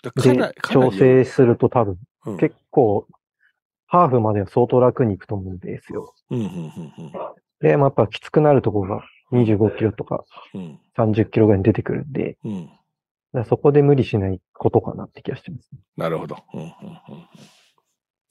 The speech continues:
Speaker 1: うん、ここは、うん、面白くなりそうだな。あ、でもコース的にはぴったりですね。でもね。うん。
Speaker 2: そうなんですよ。
Speaker 1: うん。
Speaker 2: だ-、ただ、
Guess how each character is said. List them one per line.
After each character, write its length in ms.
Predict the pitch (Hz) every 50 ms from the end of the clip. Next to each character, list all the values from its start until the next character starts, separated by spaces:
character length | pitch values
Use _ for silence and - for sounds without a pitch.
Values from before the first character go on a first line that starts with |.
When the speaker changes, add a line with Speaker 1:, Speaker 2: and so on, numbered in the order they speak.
| _ _ _ _ _ _ _ _ _ _ _ _ _ _ - - - - - _ _
Speaker 1:
う 60 | 90
ん、 320 | 92 90 87 87 82 69 _ _ _ _ _
こ 180 | - - - _
こ 180 | - 87 90
は、 580 | 95 98 98 98 95 95 95 95 95 95 - _ _ _ _ _ _ _ _ _ _ _ _ _ _ _ -
う 40 | -
ん、 800 | 90 90 92 92 95 98 98 98 95 92 92 90 85 76 - _ _ _ _ _ _ _ _ _ _ _ _ _ _ _ _ _ _ _ _ _ _ _ _ _ _
面 240 | - - 95 98 101
白 200 | - 127 117 107
く 80 | 92 107
な 100 | 98 98
り 60 | 98
そ 160 | - 110 101
う 20 |
だ 100 | 92 95
な。 640 | 92 95 95 92 95 98 98 92 - - - - _ - 110 - _
あ、 140 | - - 107
で 80 | 123 123
も 100 | 120 113
コ 220 | - 214 233 247
ー 60 | 254
ス 60 | 220
的 240 | - 254 226 - 254
に 140 | 233 214 170
は 260 | 143 139 127 113 98 _ _ _
ぴ 80 | -
っ 40 | -
た 140 | _ - 156
り 60 | 120
で 60 | 90 80
す 100 | - 101
ね。 140 | 113 113 _
で 80 | 98
も 100 | 92 80
ね。 180 | 87 98 - _ _
う 80 | 104
ん。 100 | 92 82 73 _ _ _ _ _
Speaker 2:
そ 160 | - 160 139 120
う 40 |
な 100 | 104 98
ん 40 | 92
で 60 | 90
す 100 | _ -
よ。 140 | 90 117 - _ _ _ _ _ -
Speaker 1:
う 60 | 123
ん。 300 | 113 107 101 90 85 80 147
Speaker 2:
だ-、 100 | 135 135
た 220 | 135 - - 175 165
だ、 120 | 156